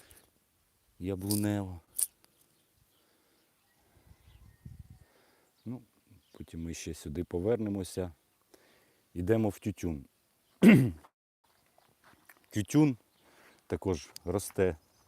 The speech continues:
Прямо от у нього зараз такий період.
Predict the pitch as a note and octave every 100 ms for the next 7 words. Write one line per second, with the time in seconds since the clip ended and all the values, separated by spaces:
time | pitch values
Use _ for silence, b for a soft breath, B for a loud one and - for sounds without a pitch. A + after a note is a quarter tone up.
0 | _ _ b b b b b b - _
1 | - - D2 - F2+ E2 D#2+ - F2+ E2+
2 | E2 E2+ E2 D#2+ F#2+ - F2 - F2+ A2
3 | A2 F2